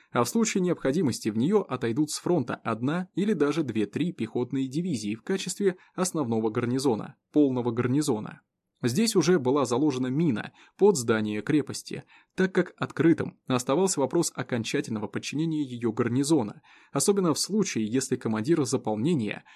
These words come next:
оказывался по званию старше назначенного заранее коменданта. Позднее крепость Брест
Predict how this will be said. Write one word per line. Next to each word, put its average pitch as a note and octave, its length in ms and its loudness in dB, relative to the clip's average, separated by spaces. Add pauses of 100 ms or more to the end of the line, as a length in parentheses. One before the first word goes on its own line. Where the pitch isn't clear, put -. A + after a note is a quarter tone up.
оказывался E3 640 2
по C3+ 160 -2
званию A2 460 0
старше F3 400 -4
назначенного C3+ 640 -4
заранее G#2 440 -4
коменданта. B2 760 -4 (1120)
Позднее C#3 540 4
крепость G#3+ 400 0
Брест C#3 460 0